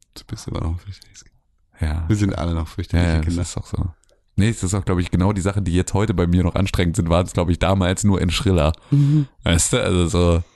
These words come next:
Speaker 2: es ist ja, es gibt die Geschichte von meiner Schwester oder mir, da ist man sich immer nicht so sicher, wer das jetzt am Ende gewesen sein soll, ähm,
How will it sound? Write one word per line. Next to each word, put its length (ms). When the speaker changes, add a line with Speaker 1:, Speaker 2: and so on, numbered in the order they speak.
Speaker 2:
es 140
ist 180
ja, 140
es 120
gibt 220
die 180
Geschichte 640
von 340
meiner 420
Schwester 420
oder 160
mir, 240
da 80
ist 140
man 140
sich 160
immer 160
nicht 200
so 80
sicher, 320
wer 120
das 120
jetzt 140
am 100
Ende 180
gewesen 320
sein 220
soll, 260
ähm, 340